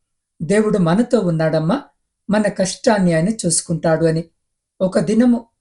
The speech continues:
సంతోష్ బైబిల్ చదువుతూ ఉన్నప్పుడు ఈ మాటలు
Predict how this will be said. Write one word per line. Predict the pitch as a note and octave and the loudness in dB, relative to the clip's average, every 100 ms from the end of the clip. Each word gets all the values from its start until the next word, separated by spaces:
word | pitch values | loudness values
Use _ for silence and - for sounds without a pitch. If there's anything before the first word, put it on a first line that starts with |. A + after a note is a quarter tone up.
| _ _ - | _ _ -4
సంతోష్ | G#3 A#3+ C4 G3+ F3+ | 0 4 4 2 2
బైబిల్ | F3+ F#3+ F3+ | 2 2 -2
చదువుతూ | E3+ _ - F3 E3 F3+ F3+ E3+ E3 _ - | -4 _ -10 -4 0 0 0 -2 -2 _ -2
ఉన్నప్పుడు | F3 E3 E3+ A3+ C#4+ - _ _ _ _ - | 0 0 2 0 0 -6 _ _ _ _ -2
ఈ | |
మాటలు | G#3+ F#3 B3 C4 A#3 G#3 | 2 2 2 4 4 2